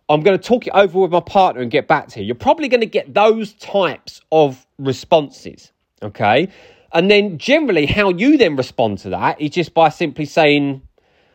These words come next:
"Okay, keep me posted. I'll check in with you again at this time," or whatever, right? So again,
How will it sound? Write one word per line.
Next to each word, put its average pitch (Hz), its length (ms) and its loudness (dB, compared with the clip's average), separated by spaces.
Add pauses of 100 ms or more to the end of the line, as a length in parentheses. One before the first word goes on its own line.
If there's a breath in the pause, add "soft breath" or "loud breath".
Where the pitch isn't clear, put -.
(220)
"Okay, 127 600 0 (840)
keep 175 200 -2
me 151 60 -10
posted. 117 580 -4 (720)
I'll 127 100 -4
check - 280 -4
in 170 60 -2
with 139 120 -4
you 143 100 0
again 135 260 0
at 120 80 -6
this 127 160 -6
time," 87 380 -10
or 123 100 -2
whatever, 135 320 2
right? 139 300 -2 (260 soft breath)
So 214 400 0 (640 soft breath)
again, 202 340 2